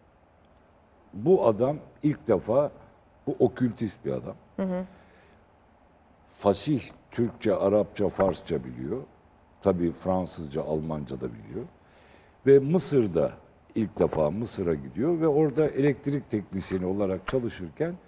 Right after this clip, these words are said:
Speaker 1: sonra İstanbul'a getiriyor birisi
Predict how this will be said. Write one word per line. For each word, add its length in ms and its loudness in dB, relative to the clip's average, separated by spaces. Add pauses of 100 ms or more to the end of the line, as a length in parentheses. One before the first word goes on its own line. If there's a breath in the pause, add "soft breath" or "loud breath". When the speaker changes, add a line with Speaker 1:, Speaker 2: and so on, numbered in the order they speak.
(300 soft breath)
Speaker 1:
sonra 460 4 (220)
İstanbul'a 600 0
getiriyor 640 -2 (460)
birisi 520 -2